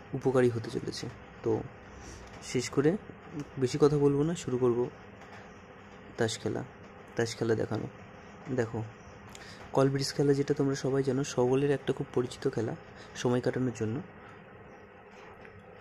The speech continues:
এই কলব্রিজ খেলার জন্য কিছু নি-, নি-, নিয়ম আছে। নিয়মের আগে জানতে গেলে তাস সম্পর্কে জানতে হবে, কোন তাসকে কী বলে। আচ্ছা, এটা হচ্ছে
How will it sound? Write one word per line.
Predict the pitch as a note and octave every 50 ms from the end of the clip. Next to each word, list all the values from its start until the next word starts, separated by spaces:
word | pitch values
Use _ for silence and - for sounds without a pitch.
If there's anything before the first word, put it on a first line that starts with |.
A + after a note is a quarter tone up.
| - - - -
এই | A#2+ B2+ C3 C3 B2 - - - - - -
কলব্রিজ | - B2+ C3 C3+ C#3+ D3+ - -
খেলার | - D#3+ D#3+ D3+
জন্য | E3 D#3+ D#3+
কিছু | D#3 - - - D#3+
নি-, | C#3 C3 C3 C3+ C3
নি-, | C3+ C3 B2 A#2+
নিয়ম | B2 B2+ B2+ B2+ C3+ D3 D#3+ D3+ C3+ A#2+
আছে। | A2 A2 - - - C3 - - - - - - - - - - C#3+
নিয়মের | C3+ C#3 D3 D#3+ E3+ F3
আগে | F3+ F3 F3+ D#3
জানতে | D3+ C#3 C#3 C#3 -
গেলে | D3+ C3+ C3 D3 -
তাস | - C#3+ C#3 C#3
সম্পর্কে | - - C#3+ C#3 C#3 C#3+ C#3 C#3 C#3+
জানতে | A#2+ B2 G#2+ G#2+ G2+ - G#2+
হবে, | G#2+ G#2 B2+ B2+ A#2+ - - - - - - - - - - - - - - - - -
কোন | - D3 D3 C#3
তাসকে | C#3 C3 - - D#3
কী | D3+ - D3 B2+
বলে। | A#2 A2 A2+ A#2 B2 A#2 - - - - -
আচ্ছা, | - - - A#2 B2 - - - - - - -
এটা | C3 C3 C#3+ C#3+
হচ্ছে | D3+ D3+ D3 - - - C3 C3+ D#3 G#3